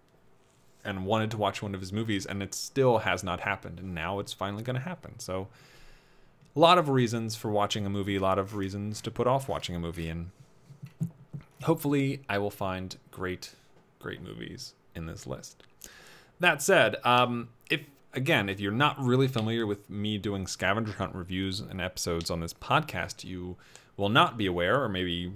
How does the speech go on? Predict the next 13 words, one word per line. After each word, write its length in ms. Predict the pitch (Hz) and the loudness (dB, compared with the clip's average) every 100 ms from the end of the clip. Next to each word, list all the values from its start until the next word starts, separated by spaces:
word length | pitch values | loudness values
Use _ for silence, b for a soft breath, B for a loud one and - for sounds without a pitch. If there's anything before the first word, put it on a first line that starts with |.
| 117 - - | -12 -16 -16
you've 320 | 107 92 - - | -12 -12 -12 -2
guessed 400 | 98 - - - | -2 -2 -10 -4
this, 260 | 110 120 | -4 -4
I 80 | 92 | -10
don't 120 | 95 | -6
know. 160 | 98 156 B B B B | -4 -4 B B B B
But 300 | 135 151 - - 120 | 6 6 6 -10 -8
at 80 | |
the 120 | 113 120 | -6 -2
end 180 | 165 202 | 2 6
of 80 | 214 | 6
the 60 | 143 | 6
month, 380 | 95 90 120 | 2 0 -4